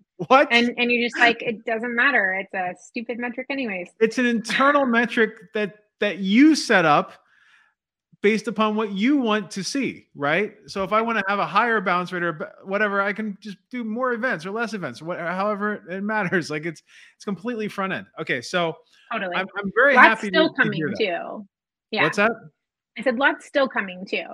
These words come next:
Speaker 2: So I, I think
Speaker 1: Okay.
Speaker 2: there's been a lot of complaints of things like, uh, you know, e-commerce item scope dimensions that are missing, content groups, various things. I have high confidence that these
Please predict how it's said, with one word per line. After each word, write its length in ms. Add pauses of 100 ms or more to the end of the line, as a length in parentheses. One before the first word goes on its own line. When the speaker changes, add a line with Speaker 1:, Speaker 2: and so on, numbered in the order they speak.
Speaker 2:
So 120
I, 260
I 40
think 180
Speaker 1:
Okay. 100
Speaker 2:
there's 120
been 300 (100)
a 60
lot 220
of 100
complaints 420
of 140
things 460
like, 420 (100)
uh, 480
you 140
know, 120
e-commerce 760 (120)
item 320
scope 300
dimensions 640
that 140
are 120
missing, 680 (100)
content 580
groups, 480
various 360
things. 400 (440)
I 60
have 260
high 220
confidence 720
that 300
these 180